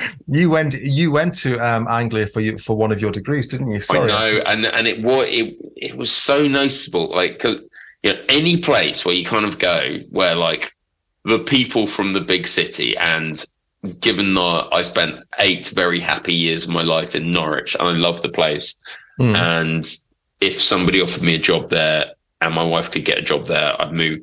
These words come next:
Speaker 2: back in a heartbeat. Um,
Speaker 1: Really?
Speaker 2: God, Norwich is gorgeous. Wonderful
Speaker 1: Really?
Speaker 2: place. Norfolk, Norwich.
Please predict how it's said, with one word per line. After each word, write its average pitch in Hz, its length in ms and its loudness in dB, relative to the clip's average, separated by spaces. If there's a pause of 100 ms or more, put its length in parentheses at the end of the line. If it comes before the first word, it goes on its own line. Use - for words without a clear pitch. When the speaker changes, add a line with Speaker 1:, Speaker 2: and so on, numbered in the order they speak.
(140)
Speaker 2:
back - 520 -2
in 87 80 0
a - 60 -2
heartbeat. - 720 -4 (720)
Um, 82 880 0 (420)
Speaker 1:
Really? 170 560 2 (760)
Speaker 2:
God, 202 280 4 (140)
Norwich 175 480 4
is 110 180 -2 (220)
gorgeous. 131 920 2 (600)
Wonderful 156 720 4
Speaker 1:
Really? 349 100 6
Speaker 2:
place. - 380 0
Norfolk, 135 920 2
Norwich. 113 840 0